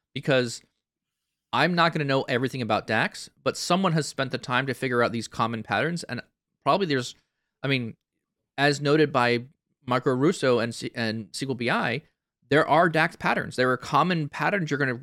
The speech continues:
repeatedly hit over and over again. Well, why not write a template that could handle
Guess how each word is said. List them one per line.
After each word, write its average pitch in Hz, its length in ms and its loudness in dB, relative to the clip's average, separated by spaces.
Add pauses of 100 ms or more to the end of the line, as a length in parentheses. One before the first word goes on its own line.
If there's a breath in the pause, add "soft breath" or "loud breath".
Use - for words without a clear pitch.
(140)
repeatedly 175 600 2
hit 160 320 2
over 156 280 4
and 123 120 2
over 175 220 2
again. 110 340 0 (360)
Well, 165 120 2
why 202 120 4
not 220 160 2
write 180 200 2
a 143 220 2 (420)
template 175 520 -2 (260)
that 127 160 0
could 147 140 -6
handle 160 540 0